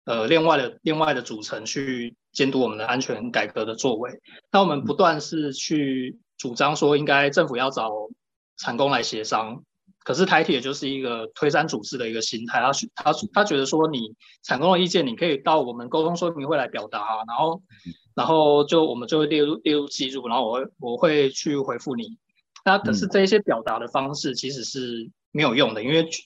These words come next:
Speaker 1: 我们台铁内部的说明会，它这些高层人员他缺乏谈判权，其实真正谈判权是在交通部手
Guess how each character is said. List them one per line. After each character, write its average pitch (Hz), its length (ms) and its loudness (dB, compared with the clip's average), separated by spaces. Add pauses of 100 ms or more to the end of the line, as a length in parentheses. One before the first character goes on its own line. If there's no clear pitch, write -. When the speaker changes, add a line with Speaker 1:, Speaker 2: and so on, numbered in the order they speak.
(140)
Speaker 1:
我 123 120 -2
们 120 440 -2
台 143 200 4
铁 143 160 2
内 147 180 2
部 135 220 -2
的 113 340 -2 (160)
说 - 160 -2
明 127 220 -4
会， 131 160 2
它 147 200 0 (640)
这 170 120 2
些 190 100 6
高 190 180 4
层 135 260 -6
人 131 180 -8
员 131 200 -4
他 151 140 0
缺 147 240 -2
乏 117 260 -6 (240)
谈 123 160 -6
判 131 200 -2
权， 113 260 -10 (380)
其 - 160 0
实 - 20 2
真 175 160 6
正 190 140 8
谈 151 120 4
判 156 140 4
权 120 140 -4
是 113 100 -6
在 131 120 0
交 120 120 -2
通 123 100 -4
部 123 140 -6
手 110 160 -12